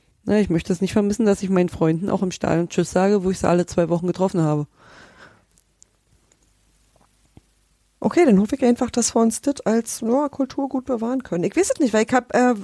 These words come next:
Speaker 2: ich, äh, verliere manchmal so ein bisschen so den, wie soll ich denn sagen, das Gefühl dafür, wo wir eigentlich sind oder wo wir uns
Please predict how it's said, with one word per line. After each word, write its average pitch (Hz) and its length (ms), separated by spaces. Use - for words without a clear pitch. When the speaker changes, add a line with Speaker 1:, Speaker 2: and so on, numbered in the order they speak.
Speaker 2:
ich, - 200
äh, 233 320
verliere 240 380
manchmal 226 360
so 226 60
ein 220 80
bisschen 233 460
so 220 240
den, 214 460
wie 226 100
soll 208 140
ich - 60
denn 214 100
sagen, 220 280
das 202 100
Gefühl 240 400
dafür, 247 360
wo 226 200
wir 233 100
eigentlich 208 360
sind 196 600
oder 180 240
wo 202 200
wir 202 120
uns 196 320